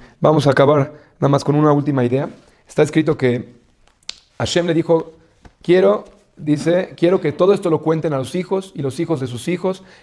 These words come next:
Asher talalti b'Mitzrayim, todo lo que me reí de Mitzrayim, todo lo que me burlé de Mitzrayim. Para eso mandé tantas makot".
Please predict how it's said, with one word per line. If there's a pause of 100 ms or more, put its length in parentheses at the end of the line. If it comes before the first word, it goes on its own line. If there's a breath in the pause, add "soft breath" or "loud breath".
Asher
talalti
b'Mitzrayim,
todo
lo
que
me
reí (320 loud breath)
de
Mitzrayim,
todo
lo
que
me
burlé
de
Mitzrayim. (220 soft breath)
Para
eso
mandé
tantas
makot".